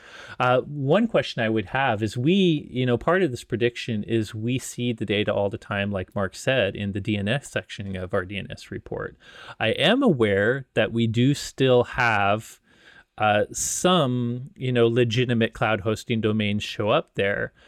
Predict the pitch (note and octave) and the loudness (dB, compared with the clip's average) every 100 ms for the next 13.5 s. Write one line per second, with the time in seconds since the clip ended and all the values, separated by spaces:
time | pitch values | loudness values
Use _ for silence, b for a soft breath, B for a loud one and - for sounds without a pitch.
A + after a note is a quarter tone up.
0 | b b - C3 A#2 A#2 A2+ A#2 - - | b b -2 2 4 4 4 2 -6 -16
1 | - - E3 F3 E3 - - C3+ C#3 A#2+ | -10 -2 2 6 4 2 -2 -2 -2 0
2 | C3 B2+ - G#2+ G2+ A#2 G#2 G2+ - G#2+ | 0 0 -2 -2 0 0 0 -2 -6 -4
3 | - C#3 A#2+ A#2 A#2+ A#2 A2+ A#2 G#2+ G#2 | -2 0 2 2 2 0 -2 -6 -4 -6
4 | - A#2 G#2 G#2+ A2+ G2+ G2+ - B B | -4 -2 2 4 4 4 2 -2 B B
5 | B - B2 A#2 A#2+ - C3+ A#2+ - D3+ | B 0 4 4 2 -2 -2 -2 2 4
6 | C#3+ - D3 C#3 C3+ B2 C3 G#2+ A#2 A#2 | 2 2 2 4 4 2 2 0 2 4
7 | B2 A2+ A#2 - D#3+ D#3+ B2 A#2+ - A2 | 4 4 0 2 4 6 4 0 -2 -8
8 | - - B2+ A#2+ C3 A2 A2+ - C#3+ C#3+ | -10 0 2 2 0 0 -2 0 -2 0
9 | D3 - A3+ G3+ - B2+ - D3 C3+ - | -4 0 0 2 0 -2 -2 -4 -4 -2
10 | C3 A#2+ - A#2+ A2 G#2 G#2+ G#2 - G2 | 0 0 -2 -6 -4 -2 -2 -4 -4 -6
11 | - - - - A#2+ B2 B2 A#2 A#2+ G#2 | -10 -16 -14 -2 2 4 2 0 0 0
12 | A#2+ A#2 A2 - - C#3+ D3 D3+ D3 C#3 | 0 0 -2 -4 -6 0 0 0 -2 0
13 | C#3 C#3 C3 C3+ | 0 0 0 0